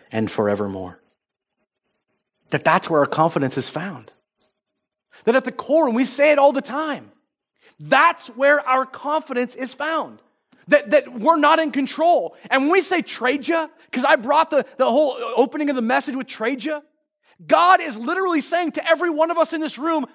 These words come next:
"Trade ya. I wanna trade you your pride. I wanna trade you the idea that you're in control. I wanna trade you all this stuff that you're carrying and the hectic pace. You're, I wanna trade you for something far better."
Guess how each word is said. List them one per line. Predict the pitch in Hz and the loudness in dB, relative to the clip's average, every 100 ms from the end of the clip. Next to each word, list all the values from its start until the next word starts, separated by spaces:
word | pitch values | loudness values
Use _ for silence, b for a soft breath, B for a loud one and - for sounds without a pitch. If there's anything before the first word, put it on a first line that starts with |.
| _ | _
"Trade | - 302 277 | -6 -4 -4
ya. | 185 113 _ _ b | -8 -14 _ _ b
I | 285 | 4
wanna | 370 359 | 4 0
trade | - 311 370 320 | -4 0 0 0
you | 247 262 B | -2 -4 B
your | 233 | -12
pride. | 254 - 294 233 | -10 0 2 2
I | 196 302 | 4 2
wanna | 359 | 2
trade | - - 311 370 226 | -4 -6 -4 -2 -2
you | 269 B - | -6 B -2
the | 285 | 0
idea | 269 294 | 2 2
that | 294 | -2
you're | 269 302 | -4 -4
in | |
control. | 277 285 262 B | -6 -4 -4 B
I | - | 2
wanna | 339 359 | 2 2
trade | - - 320 370 233 | -4 -6 -4 -2 -2
you | 277 - - | -6 -8 2
all | 294 370 | 4 4
this | 349 302 | 2 -6
stuff | - - 349 - | -6 0 0 0
that | 320 | -6
you're | 247 208 _ b _ | -10 -18 _ b _
carrying | - 320 330 320 262 B | -2 0 0 -2 -6 B
and | 269 | 0
the | 254 | 2
hectic | 285 330 254 | 2 2 -4
pace. | - 311 | -6 -6
You're, | 302 262 262 | -6 -8 2
I | 302 | 4
wanna | 381 370 | 4 2
trade | - - 320 330 190 | -4 -2 0 0 -2
you | 180 147 b | -10 -10 b
for | 294 | -6
something | 247 - 330 311 339 320 - _ | -6 0 0 0 -6 -8 -10 _
far | 294 285 302 294 294 _ | 2 4 4 2 -2 _
better." | - 240 196 98 | -2 0 -2 -10